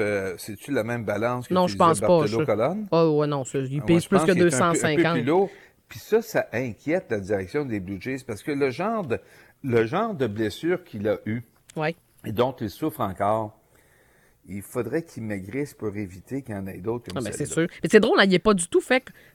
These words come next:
Speaker 2: euh, il a pas du tout la, la, la même shape que son père, hein, mais pas, pas en tout.
Speaker 1: Ben non, ben non, le
Speaker 2: Zéro.
Speaker 1: bonhomme, c'était un, c'était un grand
Speaker 2: C'est un
Speaker 1: slack.
Speaker 2: grand slack, ouais, c'est
Speaker 1: Il a
Speaker 2: exact.
Speaker 1: commencé à prendre du poids à vingt-sept, vingt-huit ans.
Speaker 2: Ouais, à peu près.
Speaker 1: Puis, euh, mais l'autre, là, euh, grosse foufoune.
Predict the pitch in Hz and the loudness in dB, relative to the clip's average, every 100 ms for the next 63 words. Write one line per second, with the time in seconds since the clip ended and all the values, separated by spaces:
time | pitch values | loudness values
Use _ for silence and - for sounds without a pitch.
0 | - 170 160 160 156 190 170 277 165 156 | 0 4 4 2 0 -2 2 4 6 6
1 | 156 160 160 196 202 - - 240 208 185 | 6 6 6 4 4 2 6 4 6 2
2 | 190 165 185 185 147 170 151 165 202 185 | 2 2 4 4 2 0 0 2 4 4
3 | 196 117 135 117 135 123 101 - 202 190 | 2 4 4 4 2 0 0 4 6 6
4 | 110 117 147 120 - 117 98 - 117 107 | 4 4 2 0 0 0 0 0 0 0
5 | 101 123 165 160 113 156 190 - 190 214 | 2 2 4 2 4 4 4 4 2 2
6 | - 170 160 - - 180 113 143 139 123 | 0 -2 -2 -4 -2 2 2 4 2 2
7 | - 156 127 143 131 - - 127 160 117 | 4 4 4 -2 -2 -6 -2 4 6 4
8 | 104 120 104 147 143 117 107 87 87 120 | 2 -4 0 2 2 2 -2 -4 -2 2
9 | 156 180 165 139 151 143 120 - 107 110 | 4 4 2 0 -4 -6 -6 -4 -2 2
10 | 107 101 98 95 98 92 151 180 123 143 | 4 4 4 0 -2 4 4 4 2 4
11 | 123 107 90 87 82 107 131 85 - 151 | 4 4 0 -4 -4 -6 -6 -8 -2 -2